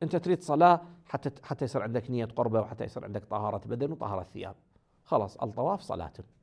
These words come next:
راح يتحقق عندك وجوب نية القربة. فيحقق لك الموضوع اللي أنت تحتاجه، ولكن ما يحقق تكويناً خارجاً،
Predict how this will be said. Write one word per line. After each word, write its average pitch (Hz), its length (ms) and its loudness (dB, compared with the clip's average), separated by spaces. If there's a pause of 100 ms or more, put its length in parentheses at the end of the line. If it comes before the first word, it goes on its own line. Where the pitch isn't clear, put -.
(1200)
راح 90 140 -12
يتحقق - 460 -16
عندك 90 280 -16
وجوب 92 260 -12
نية 87 200 -18
القربة. - 360 -18 (2000)
فيحقق 151 520 -6
لك 202 160 -2
الموضوع 117 420 0
اللي 104 120 -6
أنت - 160 -12
تحتاجه، 92 520 -14 (360)
ولكن 113 380 -8
ما 175 60 -6
يحقق - 420 -12
تكويناً 113 600 -6
خارجاً، 90 560 -10